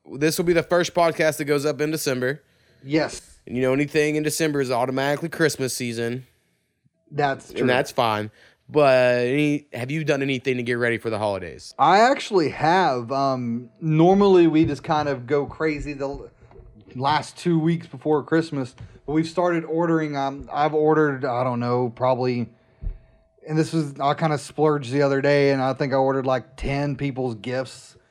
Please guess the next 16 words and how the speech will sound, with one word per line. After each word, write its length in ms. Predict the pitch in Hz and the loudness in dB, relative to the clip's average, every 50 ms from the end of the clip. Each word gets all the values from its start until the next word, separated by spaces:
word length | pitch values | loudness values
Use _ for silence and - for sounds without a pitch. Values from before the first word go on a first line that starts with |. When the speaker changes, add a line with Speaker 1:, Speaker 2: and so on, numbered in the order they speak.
| _ _ - | _ _ -10
Speaker 2:
um, 220 | 131 139 139 135 | -8 -8 -6 -6
on 140 | 131 131 131 | -6 -8 -8
Amazon. 680 | 131 135 135 139 135 127 147 139 135 135 131 123 120 120 - - _ _ _ - | -8 -10 -8 -10 -8 -6 -6 -6 -6 -6 -8 -8 -10 -14 -16 -20 _ _ _ -6
Uh, 440 | 120 123 120 120 120 117 113 117 120 98 101 98 - | -4 -2 -2 -2 -2 -2 -4 -6 -8 -10 -14 -20 -16
Speaker 1:
It's 220 | - 101 - - - | -14 -12 -10 -8 -4
so 300 | - 131 127 131 131 123 | 0 2 2 2 2 0
easy. 420 | 113 110 101 98 92 82 82 82 - - - | 0 -2 -4 -4 -8 -10 -12 -14 -16 -8 0
Speaker 2:
It 160 | 180 185 190 | 4 6 6
is. 260 | 196 196 180 160 131 | 8 8 6 4 2
I 100 | 143 156 | 0 0
mean, 160 | 170 170 170 170 | 0 2 2 2
it's, 220 | 165 160 - - | 2 0 -2 -10
Amazon 500 | 160 175 185 185 180 165 185 170 165 156 | -8 -4 -2 -2 0 2 2 0 0 -2
Prime 400 | - - 165 156 156 156 147 139 | -2 -2 0 0 0 0 -2 -6
kills 440 | 120 - - - 160 165 170 156 123 | -10 -12 -6 -2 0 0 0 0 -2
me 220 | 135 123 117 120 | -4 -4 -4 -4